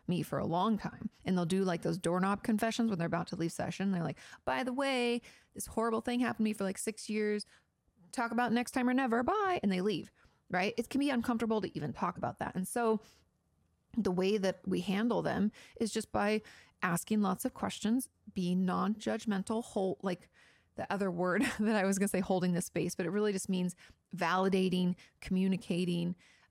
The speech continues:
uh, being compassionate toward our patients. We just hold that space so they can tell us whatever they feel comfortable telling.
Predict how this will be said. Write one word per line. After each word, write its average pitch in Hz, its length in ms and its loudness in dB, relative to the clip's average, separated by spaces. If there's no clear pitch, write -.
uh, 165 200 0
being 170 240 -4
compassionate 185 640 -2
toward 190 200 0
our 185 120 0
patients. 185 520 -4
We 185 140 -2
just 170 140 -8
hold 240 260 -2
that 214 200 -2
space 180 340 -2
so 190 100 -2
they 175 100 0
can 175 200 -4
tell 214 260 -2
us 233 140 -4
whatever 185 320 -2
they 190 100 -2
feel 240 160 -4
comfortable 226 460 -4
telling. - 420 -4